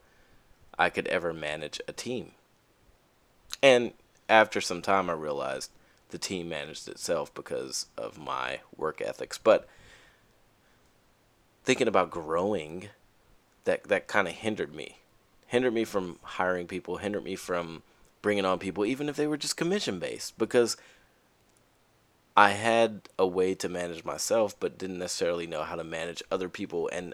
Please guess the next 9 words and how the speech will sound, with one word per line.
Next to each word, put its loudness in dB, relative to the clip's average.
other -4
people's -10
personalities, -10
right? -4
And 2
I 8
was 4
scared 4
that 0